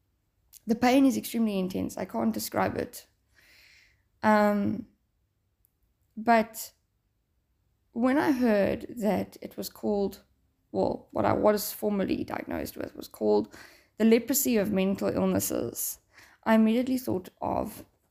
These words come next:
the Bible, um, and I thought of, um, Jesus.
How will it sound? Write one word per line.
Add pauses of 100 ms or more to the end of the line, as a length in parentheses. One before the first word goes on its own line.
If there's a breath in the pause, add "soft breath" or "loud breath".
(420)
the
Bible, (360)
um, (280)
and
I
thought
of, (920 soft breath)
um, (1500)
Jesus.